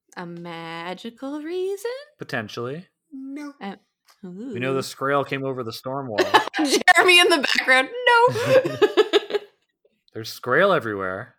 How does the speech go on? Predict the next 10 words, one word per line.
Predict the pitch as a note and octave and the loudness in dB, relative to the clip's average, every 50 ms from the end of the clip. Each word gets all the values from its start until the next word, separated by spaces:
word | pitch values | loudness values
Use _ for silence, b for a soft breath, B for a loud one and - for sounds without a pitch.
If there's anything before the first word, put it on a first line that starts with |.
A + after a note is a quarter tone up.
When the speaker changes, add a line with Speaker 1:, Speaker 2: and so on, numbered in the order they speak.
| _ _ - | _ _ -16
Speaker 2:
That's | - C3+ C3 C#3 | -16 -14 -10 -8
magic. | C3 G#2+ G2+ G2 G2 G#2+ C3 _ _ _ _ _ _ _ _ _ | -6 -6 -6 -6 -8 -12 -14 _ _ _ _ _ _ _ _ _
Speaker 1:
Pretty, | - - A3 G#3+ A3 G#3+ | -4 -2 -2 -2 -2 -4
pretty | G3+ G#3 - - G#3+ G#3 A3 A3+ | -6 -10 -10 -8 -6 -6 -4 0
magic. | A#3+ B3+ B3+ B3+ B3 G#3 G#3 D4+ - - | 2 2 4 4 2 2 -2 -4 -4 -8
Very | - A3+ G#3 G3 F3 F#3+ G#3 | -12 -14 -10 -8 -8 -8 -8
bad | G#3 - - F3 F3+ G3 G3+ G#3 G#3+ G#3+ G#3+ | -10 -8 -8 -4 -4 -2 -2 -2 -4 -4 -6
magic. | A3 A3 G#3 G3+ G3+ - - - | -8 -8 -10 -10 -12 -14 -18 -16
Speaker 3:
So | - D#3 | -18 -18
Skrael. | C#3+ - - - C3+ B2 A#2 A2+ A2 G#2+ | -18 -16 -18 -16 -16 -14 -16 -16 -18 -20